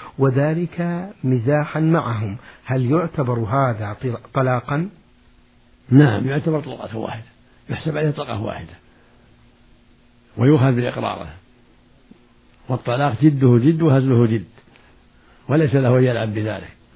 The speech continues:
Speaker 2: فالمقصود أنه متى أقر بهذا يحسب عليه طلقة واحدة. إذا قال: "إني طلقتها"، تحسب طلقة واحدة. نعم.
Speaker 1: تساهل كثير من الناس في الطلاق، هل لسماحة الشيخ توجيه لهم؟
Speaker 2: ما ينبغي، لا، لا ينبغي التساهل بالطلاق.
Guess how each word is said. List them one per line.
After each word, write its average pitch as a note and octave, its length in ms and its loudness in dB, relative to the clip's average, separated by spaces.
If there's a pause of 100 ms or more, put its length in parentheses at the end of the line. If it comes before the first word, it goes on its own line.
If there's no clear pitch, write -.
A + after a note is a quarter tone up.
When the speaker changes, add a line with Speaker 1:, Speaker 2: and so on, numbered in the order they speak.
(400)
Speaker 2:
فالمقصود B2 360 0
أنه C3 140 6
متى C#3+ 200 2
أقر C3 380 -4
بهذا D3+ 640 -4
يحسب A2+ 360 -4
عليه B2+ 220 0
طلقة A2+ 320 -8
واحدة. - 300 -14 (420)
إذا A2+ 120 -2
قال: A#2 200 -4
"إني A#2 380 -2
طلقتها"، G#2+ 920 -8 (760)
تحسب D3+ 240 -4
طلقة A#2 360 -10
واحدة. F#2 360 -8
نعم. A#2 240 0 (1040)
Speaker 1:
تساهل F3 420 -4
كثير D3+ 380 -4
من B2+ 200 -2
الناس A#2+ 380 -2
في - 60 -16
الطلاق، A#2+ 500 -6
هل B2+ 140 -4
لسماحة B2 540 -6
الشيخ A#2 280 -10 (100)
توجيه A#2 360 -4
لهم؟ A#2+ 240 -4 (260)
Speaker 2:
ما A2 200 2
ينبغي، A#2 400 0
لا، G#2 260 -8 (300)
لا A#2+ 140 -6
ينبغي C3+ 240 -4
التساهل A#2+ 400 -8
بالطلاق. A2 420 -10